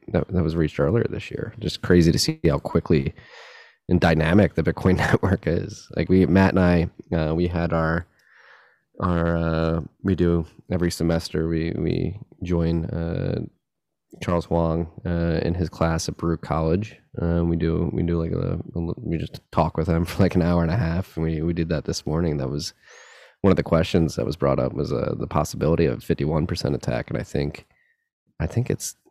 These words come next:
it's waning, uh, especially after the summer. I think it,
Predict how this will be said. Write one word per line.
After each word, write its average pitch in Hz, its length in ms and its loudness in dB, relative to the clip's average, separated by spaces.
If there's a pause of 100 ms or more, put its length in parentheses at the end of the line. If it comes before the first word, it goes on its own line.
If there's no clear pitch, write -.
(460)
it's - 140 -6
waning, 85 500 2 (380)
uh, 80 320 0
especially - 360 -2
after 78 220 0
the 73 100 0
summer. 85 460 -4
I - 20 -14
think - 160 -6
it, 64 120 -4